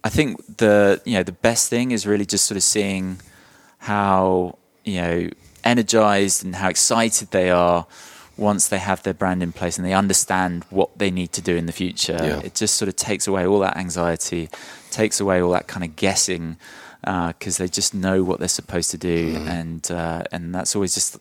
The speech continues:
Speaker 1: such a liberating thing to see, to be
Speaker 2: Sure.
Speaker 1: honest.
Speaker 2: So f-, the, the most impactful part of my show, especially based around the feedback that I get from
Speaker 1: Oh, yeah.
Speaker 2: my listeners, is this piece on perseverance that I love to talk about.
Speaker 1: Mm.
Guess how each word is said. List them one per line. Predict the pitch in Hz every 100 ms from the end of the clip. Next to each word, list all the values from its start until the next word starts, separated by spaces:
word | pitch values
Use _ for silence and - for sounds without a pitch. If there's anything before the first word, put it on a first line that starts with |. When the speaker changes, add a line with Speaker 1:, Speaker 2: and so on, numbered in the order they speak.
| -
Speaker 1:
such | - - -
a | 90 - _
liberating | - 104 95 92 87 95
thing | 87 87
to | 87
see, | - 87
to | 82 -
be |
Speaker 2:
Sure. | 85 78
Speaker 1:
honest. | 85 - - - - - - - - - - - _ -
Speaker 2:
So | - 120
f-, | -
the, | - 104 95
the | - 107
most | 123 127
impactful | 110 92 101 95 85
part | - 82
of | 80
my | 80
show, | - 80
especially | 76 - 82 80
based | 80 -
around | 80 76
the |
feedback | 78 85 78 76 73
that | -
I | 71
get | 67 76
from | - - 78 73 -
Speaker 1:
Oh, |
yeah. | 135 90 - -
Speaker 2:
my | 71
listeners, | 71 78 - 80 73 - - - - - -
is | 90 87 85 -
this | 80 87
piece | - - 95
on | 90
perseverance | 80 85 - 73 73 71 -
that | -
I | 71
love | 67 67
to | -
talk | - 135
about. | 139 131 117 -
Speaker 1:
Mm. | 135 165 139